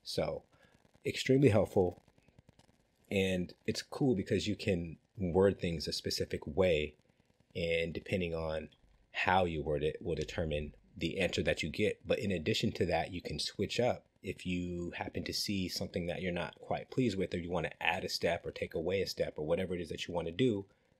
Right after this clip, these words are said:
So, um, looking at this, I simply asked, "Using a motor driver and Arduino, how would I control the speed of a twelve volt motor, not just high and low states?" Because as I said before, I wanted to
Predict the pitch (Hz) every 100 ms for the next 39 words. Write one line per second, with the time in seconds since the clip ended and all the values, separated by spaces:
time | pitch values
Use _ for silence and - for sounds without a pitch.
0 | _ _ _ _ _ _ - - - 107
1 | 78 - - - - - 87 85 110 127
2 | 131 113 117 - 101 92 - - - 120
3 | 110 92 87 90 - 101 107 107 101 92
4 | 90 87 80 78 80 82 87 90 82 82
5 | 80 78 78 98 95 95 92 92 90 95
6 | 85 82 - 110 92 78 82 78 80 78
7 | - 76 80 71 101 95 69 - 85 90
8 | - 80 - 90 78 76 - - 139 -
9 | - 87 - - 85 76 67 - - 76
10 | - 135 110 98 98 - - - 85 90
11 | 85 73 - 85